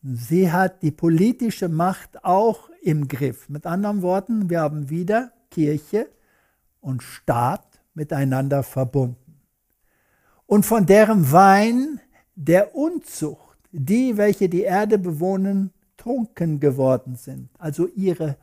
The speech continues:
falschen Lehren hat sie verkündigt und die Völker haben diese Lehre ihr eigen gemacht.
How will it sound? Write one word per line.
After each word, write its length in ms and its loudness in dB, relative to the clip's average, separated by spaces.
falschen 640 -4
Lehren 840 -4
hat 240 -10
sie 160 -8
verkündigt 880 -6
und 180 -2
die 100 0
Völker 540 0
haben 360 -2
diese 320 -2
Lehre 520 2
ihr 400 -4
eigen 640 -4
gemacht. 440 -8